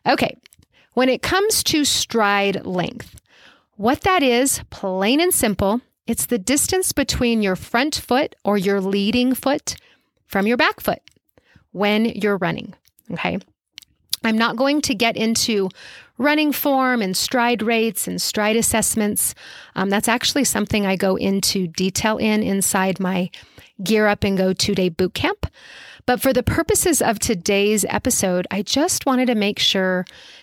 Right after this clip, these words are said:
that we were on the same page with what stride length, you know, means. All right.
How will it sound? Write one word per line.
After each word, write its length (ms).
that 140
we 120
were 180
on 200
the 100
same 400
page 520
with 300
what 500
stride 580
length, 560
you 100
know, 140
means. 640
All 60
right. 420